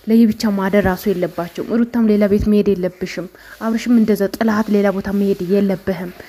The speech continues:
ሁለታችሁም ተረጋግራችሁ ይሄንን ነገር መፍታት አለባችሁ። እኔ በጣም ስለምወዳችሁ ነው። እናንተ መሀል ላይ ምንም አይነት ነገር ክፉ ነገር እንድሰማ አልፈልግም።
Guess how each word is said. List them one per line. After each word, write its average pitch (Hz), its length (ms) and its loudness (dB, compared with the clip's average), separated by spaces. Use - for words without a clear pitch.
ሁለታችሁም 247 540 0
ተረጋግራችሁ 202 640 -4
ይሄንን 208 260 0
ነገር 190 240 2
መፍታት 185 420 0
አለባችሁ። 165 720 -2
እኔ 254 200 4
በጣም 247 300 0
ስለምወዳችሁ 180 840 -4
ነው። 175 120 -12
እናንተ 247 360 4
መሀል 226 260 0
ላይ 214 100 2
ምንም 233 280 4
አይነት 196 260 -2
ነገር 190 260 -4
ክፉ - 280 -4
ነገር 190 280 -2
እንድሰማ 202 540 0
አልፈልግም። 165 640 -2